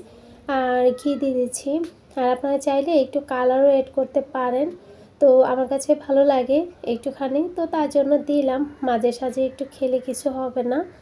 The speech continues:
তো আপনারা চাইলে দিতে পারেন। আর কালারটা দিলে দেখতে একটু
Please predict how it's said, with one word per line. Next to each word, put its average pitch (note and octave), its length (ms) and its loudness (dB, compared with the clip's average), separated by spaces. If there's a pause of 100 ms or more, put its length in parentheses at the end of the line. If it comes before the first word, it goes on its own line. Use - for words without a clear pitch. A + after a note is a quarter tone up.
(500)
তো D4 80 4
আপনারা C4+ 340 0
চাইলে C#4 340 0
দিতে C4+ 260 -2
পারেন। C4+ 400 -4 (180)
আর A#3+ 120 -2
কালারটা B3+ 480 -4
দিলে D#4 460 2 (300)
দেখতে D4+ 360 2
একটু D4 260 -2